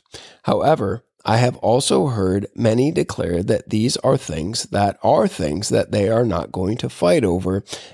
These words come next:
and that church unity is more important and stuff. This is good as far as it goes. However, we need to be honest with ourselves and stop all the patronizing nonsense as if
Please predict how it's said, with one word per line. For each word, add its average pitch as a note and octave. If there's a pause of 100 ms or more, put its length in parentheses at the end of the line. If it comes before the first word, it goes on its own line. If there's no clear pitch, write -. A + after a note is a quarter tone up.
(140)
and C#3
that A#2
church G2+
unity E2+
is F2
more D#2
important D#2+
and -
stuff. - (760)
This F2
is D#3
good G2+
as F#2+
far D2
as F#2
it -
goes. E2+
However, F#2+
we A#2
need A2
to B2
be A#2+ (100)
honest B2+
with A2+
ourselves A2
and G#2
stop -
all F#2
the D3
patronizing A2+
nonsense A2 (400)
as C3
if F#2+